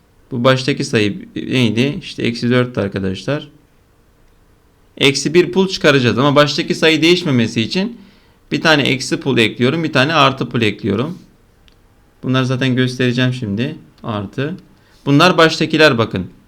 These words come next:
Bunlar baştakiler. Sonra biz farklı bir renk kullanalım burada. E, siyah yapalım. Biz eksi bir pul çıkaracağız ama artı bir pul ekledik. Tamam mıyız? Artı bir pul ekledik. Çünkü sonra baştaki sayımız değişmemesi için.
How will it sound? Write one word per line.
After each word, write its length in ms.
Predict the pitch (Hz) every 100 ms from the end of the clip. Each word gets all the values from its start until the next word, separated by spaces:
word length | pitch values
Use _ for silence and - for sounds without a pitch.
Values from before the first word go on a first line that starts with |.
| _ -
Bunlar 300 | 120 131 127
baştakiler. 600 | 131 127 120 101 113 147 - _ _ _ _ _ _ _ _ _ _
Sonra 300 | - 147 147
biz 140 | 151 151
farklı 300 | 147 147 151
bir 60 |
renk 200 | 156 160
kullanalım 420 | 151 131 110 101 92
burada. 380 | 92 117 180 - _ _
E, 300 | 120 117 -
siyah 340 | 120 - 131 139
yapalım. 440 | 107 110 123 180 - - - _
Biz 300 | 165 202 180 - - _ _ _ -
eksi 400 | 143 147 - 151
bir 160 | 180
pul 160 | 180 156
çıkaracağız 500 | - - 143 143 165
ama 320 | 196 123 95
artı 380 | - 143 147 160
bir 180 | 165 147
pul 160 | 180 143
ekledik. 580 | 151 143 117 95 - - _ _ _ _ _ _ _ _ _ _
Tamam 260 | 151 202
mıyız? 240 | 147 95 -
Artı 360 | 117 123 123 135
bir 180 | 143
pul 180 | - 175 196 - _ _ _
ekledik. 440 | 127 127 110 - - _ _ _ _
Çünkü 200 | - 127
sonra 180 | 120 123
baştaki 280 | 127 127 127
sayımız 360 | 135 127 156 143
değişmemesi 560 | 135 127 110 92 -
için. 140 | -